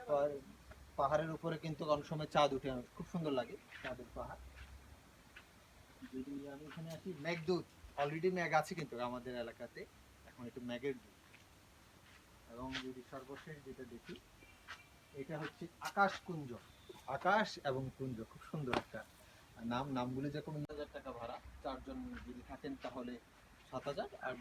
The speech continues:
যদি, আহ, তিনজন থাকেন তাহলে আট হাজার টাকা ভাড়া যাবে। আর এটা হচ্ছে যে গুদুলি সাজ, গুদুলি সাজে খুব সুন্দর একটা নাম। আহ,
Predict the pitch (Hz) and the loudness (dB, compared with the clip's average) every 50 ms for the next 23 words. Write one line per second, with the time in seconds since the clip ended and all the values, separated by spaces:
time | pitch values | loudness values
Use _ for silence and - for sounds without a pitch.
0 | - 120 120 117 120 117 - - - - - - - - - - - - - - | -6 -6 -4 -2 -2 -2 -4 -6 -12 -20 -20 -20 -20 -20 -20 -20 -20 -20 -20 -20
1 | - - - 117 117 117 113 113 110 - - - - - - - - - - - | -20 -10 -6 -4 -2 0 0 0 0 -2 -6 -14 -20 -20 -20 -20 -20 -20 -20 -18
2 | - - - - - - - - - 139 135 135 135 131 131 143 170 208 196 180 | -18 -18 -18 -18 -18 -18 -18 -16 -12 -10 -8 -8 -8 -8 -8 -8 -6 -6 -2 -2
3 | 143 135 127 120 117 123 120 113 - 127 123 117 113 110 120 113 113 113 123 - | 0 0 0 -2 -2 -4 -6 -8 -8 -10 -10 -10 -10 -10 -10 -12 -10 -10 -10 -10
4 | 123 - - - - 123 123 120 120 117 120 123 - 156 156 156 - 170 165 151 | -10 -14 -16 -14 -10 -8 -8 -8 -8 -8 -10 -8 -6 -6 -6 -6 -6 -8 -8 -6
5 | 160 156 156 151 147 139 123 123 147 147 170 180 180 185 - - - 113 113 - | -4 -4 -4 -6 -8 -10 -10 -8 -6 -4 -4 -2 -2 -4 -4 -4 -6 -6 -8 -8
6 | - - - - - - - - - - 117 117 123 135 139 135 - 156 143 139 | -10 -16 -20 -20 -20 -20 -20 -20 -18 -16 -12 -8 -6 -6 -6 -4 -2 -2 -2 -2
7 | 143 - - - - - 143 139 139 131 135 - - 120 117 113 160 226 - - | -4 -8 -10 -16 -12 -10 -8 -6 -6 -6 -6 -4 -6 -6 -4 -4 -6 -6 -8 -10
8 | - - - - - - - - - - - - - - - 117 113 110 113 120 | -16 -18 -18 -18 -18 -20 -20 -20 -20 -20 -20 -20 -20 -20 -18 -18 -16 -14 -14 -14